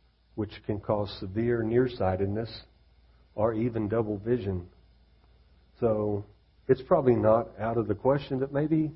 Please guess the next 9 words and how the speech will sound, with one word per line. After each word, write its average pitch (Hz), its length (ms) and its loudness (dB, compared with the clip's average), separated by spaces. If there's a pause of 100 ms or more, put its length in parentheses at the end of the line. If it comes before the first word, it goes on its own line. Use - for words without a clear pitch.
Goliath 143 440 -2
had 127 300 -2
acromegaly. 117 760 -6 (1300)
Wh-, 120 220 -4
why 131 240 -2
else 127 220 -2
would 113 140 -6
he 110 100 -6
say, 104 520 -2